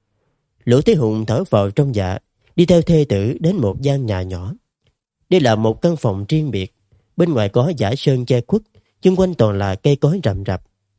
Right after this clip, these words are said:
Lỗ Thế Hùng chưa từng đặt chân tới đây bao giờ, thầm nghĩ: <laughs>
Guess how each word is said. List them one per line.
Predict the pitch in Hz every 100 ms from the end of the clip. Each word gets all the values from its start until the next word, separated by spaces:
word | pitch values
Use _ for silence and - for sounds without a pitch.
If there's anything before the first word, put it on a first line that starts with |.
| _ _ _ _ _ _
Lỗ | - 131
Thế | 226
Hùng | 139 110 113
chưa | 175
từng | 123 107
đặt | 104 101 -
chân | 147 139
tới | 156
đây | 196 151
bao | 143 143
giờ, | 113 95 90 - -
thầm | 104 90
nghĩ: | 90 107 202 _ _ _ _ _ _ _ _ _ _ _ _ _
<laughs> | -